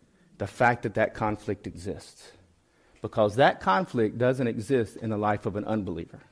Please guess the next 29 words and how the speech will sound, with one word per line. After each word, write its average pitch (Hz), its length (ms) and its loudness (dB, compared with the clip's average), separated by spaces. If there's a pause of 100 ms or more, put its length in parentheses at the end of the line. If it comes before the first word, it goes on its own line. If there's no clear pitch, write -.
(1040)
Only 185 240 8
in 165 40 10
a 143 80 8
believer. 113 460 2 (360)
The - 80 -6
Spirit 151 280 4
of 160 100 4
Christ 151 300 6
indwells 131 520 4
you. 95 260 -2 (640)
So - 120 2
there's 123 180 6
a 120 60 2
conflict 165 640 4
between 131 320 2
the 113 120 4
flesh 170 680 6 (1400)
that 131 180 8
may 151 220 8
even, 151 360 4 (200)
the, 139 200 0
we, 165 200 6
when 156 160 4
we 156 80 4
think - 260 4
flesh, 156 300 4
we 151 100 2
think 143 320 -2
immorality. 123 920 6